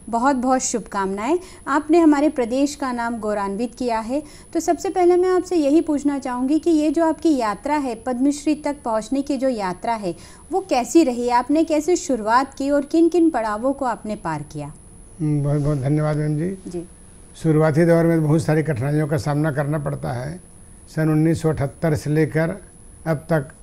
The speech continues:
Speaker 2: बहुत सारे परेशानियों का भी सना-, इसमें सामना करना पड़ा। शुरुआती दौर में तो हम लोग के पास जब प-, शुरू-शुरू में जब पंथी हमारे बड़े बुजुर्गों का जब देख करके हम लोगों ने सीखा
Speaker 1: जी।
Speaker 2: और हमारे पिताजी, चाचा लोग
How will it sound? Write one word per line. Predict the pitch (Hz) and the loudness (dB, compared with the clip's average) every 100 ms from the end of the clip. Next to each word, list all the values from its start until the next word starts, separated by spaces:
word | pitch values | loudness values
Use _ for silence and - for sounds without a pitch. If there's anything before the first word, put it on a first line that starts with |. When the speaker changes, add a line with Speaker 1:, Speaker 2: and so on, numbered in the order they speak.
| - | -8
Speaker 2:
बहुत | 147 147 160 | -2 0 0
सारे | 151 151 156 147 143 - - 160 | 0 0 0 -2 -10 -20 -12 -6
परेशानियों | 147 147 147 151 | -4 -2 -2 0
का | 139 | -2
भी | 139 143 | -2 -2
सना-, | 113 147 151 | -2 -4 -4
इसमें | 156 98 143 | -6 -6 -6
सामना | 120 139 135 143 | -6 -6 -4 -4
करना | 123 127 139 | -4 -4 -6
पड़ा। | 131 151 185 - - - - - - | -4 -6 -8 -12 -20 -20 -20 -14 -2
शुरुआती | 156 156 147 165 | 2 4 2 2
दौर | 170 165 | 4 4
में | 165 165 | 2 2
तो | 165 165 160 151 - - - - | 0 0 0 -4 -12 -20 -14 -2
हम | 156 | 2
लोग | 160 | 2
के | 139 | 2
पास | 156 | 0
जब | 139 151 110 | 0 -2 -2
प-, | 151 151 | -2 -2
शुरू-शुरू | 139 151 113 151 | -2 -2 0 0
में | 151 | 0
जब | 147 117 | 0 -2
पंथी | 147 131 147 151 143 135 131 - | -6 -4 0 0 0 -4 -10 -10
हमारे | 139 143 | -4 2
बड़े | 131 139 | 4 4
बुजुर्गों | 143 139 139 143 | 2 0 0 -2
का | 135 | -4
जब | 139 139 123 | -4 -4 -2
देख | 143 - | -4 -4
करके | 147 131 135 | -6 -4 -4
हम | 131 135 | -4 -4
लोगों | 135 | -4
ने | 135 | -6
सीखा | - 113 156 104 - - - | -8 0 0 0 -6 -16 -14
Speaker 1:
जी। | 180 170 - - - - 151 | -12 -12 -16 -20 -20 -12 -6
Speaker 2:
और | 147 | -4
हमारे | 135 139 143 | -2 -2 -2
पिताजी, | 117 120 143 139 139 | -4 -4 -4 -2 -4
चाचा | 123 127 120 | -4 -6 -4
लोग | 135 139 135 | -2 -2 -4